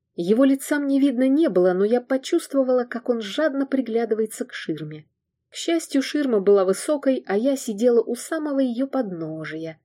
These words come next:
При этом хвост подобрала и от щелки отодвинулась, так что даже великорослый вайнорец вряд ли мог меня заметить. "Разводить снежных кошек нельзя,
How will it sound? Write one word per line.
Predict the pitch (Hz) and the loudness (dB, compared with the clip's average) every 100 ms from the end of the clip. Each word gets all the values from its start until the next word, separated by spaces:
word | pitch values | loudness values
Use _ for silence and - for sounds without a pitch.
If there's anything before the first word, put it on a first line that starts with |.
| - | -6
При | 175 | 0
этом | 214 208 190 | 2 2 -4
хвост | - 214 208 - | -2 0 0 0
подобрала | 180 175 185 220 277 330 _ | -2 0 0 0 0 -2 _
и | 196 | -6
от | 175 | -6
щелки | - - 285 277 | -6 -4 -4 -2
отодвинулась, | 247 247 247 214 185 160 160 160 - _ _ | -6 -2 -2 -2 -4 -4 -10 -12 -16 _ _
так | 202 196 | -6 -4
что | - - | -6 -6
даже | 180 190 185 190 | -4 -2 0 0
великорослый | 185 185 - 190 196 185 - 175 170 | 0 -2 0 0 4 2 2 -2 0
вайнорец | 165 170 175 247 320 285 - | 0 -4 -2 -2 -2 -2 -6
вряд | 214 233 320 320 | -2 -2 -2 -2
ли | 277 | -2
мог | 269 269 | -2 -4
меня | 247 240 | -8 -8
заметить. | 226 233 226 190 151 - - - _ _ _ _ _ _ _ _ | -6 -6 -6 -8 -10 -16 -20 -20 _ _ _ _ _ _ _ _
"Разводить | 165 170 170 156 165 147 277 339 | -2 0 0 -2 -4 -2 -4 -4
снежных | - - 226 262 233 226 202 - | -8 -6 0 0 0 -4 -6 -4
кошек | 180 180 170 175 | -4 -2 -6 -4
нельзя, | 170 160 135 151 143 | -6 -6 -6 -8 -8